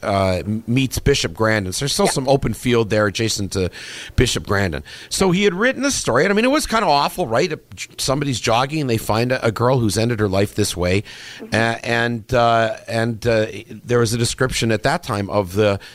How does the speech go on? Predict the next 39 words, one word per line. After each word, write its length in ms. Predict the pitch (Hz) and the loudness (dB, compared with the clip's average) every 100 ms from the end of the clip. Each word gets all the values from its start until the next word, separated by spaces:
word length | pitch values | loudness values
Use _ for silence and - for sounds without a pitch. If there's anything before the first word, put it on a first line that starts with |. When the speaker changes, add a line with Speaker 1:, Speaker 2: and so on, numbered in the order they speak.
| - | -4
Speaker 1:
a 60 | 98 | 0
memorial 480 | 117 110 120 123 113 | 0 4 4 4 4
that 100 | 110 | 2
had 100 | 98 | 0
immediately 300 | 101 117 107 | 0 0 -2
been 220 | 95 98 | 0 0
placed 340 | - 107 - | 0 0 0
at 120 | 104 | -6
the 80 | - | -6
site, 380 | 95 - 113 113 | -4 0 0 0
which 220 | 113 110 | -4 -2
included, 400 | 107 95 104 107 | -2 0 0 0
like, 160 | 101 92 | 0 -4
a 40 | |
Slurpee 460 | 90 - 113 - 107 | -4 0 0 0 -2
cup 300 | - 107 - | 0 -2 -2
and 140 | 87 | -6
cigarettes 580 | - 113 98 95 101 - | -2 -2 0 0 0 -2
and 80 | 92 | -4
a 60 | |
cell 280 | 90 - 113 | -2 2 2
phone. 340 | 107 87 78 90 - - | 2 -2 -2 -4 -8 -12
He 140 | - 147 | -2 2
leaves 340 | 208 277 165 | 2 2 2
out 200 | 196 185 | 2 0
the, 80 | 127 | -4
th-, 340 | 104 131 135 | -6 -2 0
those 280 | 107 147 139 | 2 2 2
details 640 | 101 101 - 87 76 92 - - - | -2 -6 -4 -4 -2 -6 -8 -16 -8
in 140 | - 120 | -2 2
this, 180 | 120 - | 2 -2
in 180 | - 127 | -2 0
this 160 | 117 107 | 2 0
sort 480 | - 113 104 147 | -4 -6 -4 0
of 140 | 127 101 | 0 0
reissuing 1080 | 101 87 101 135 156 143 156 - 117 104 | -4 -8 0 0 2 0 -2 0 0 0
of 140 | 104 92 | 0 -2
the 80 | 95 | -4
story, 560 | - - 175 110 98 | -2 2 4 2 -2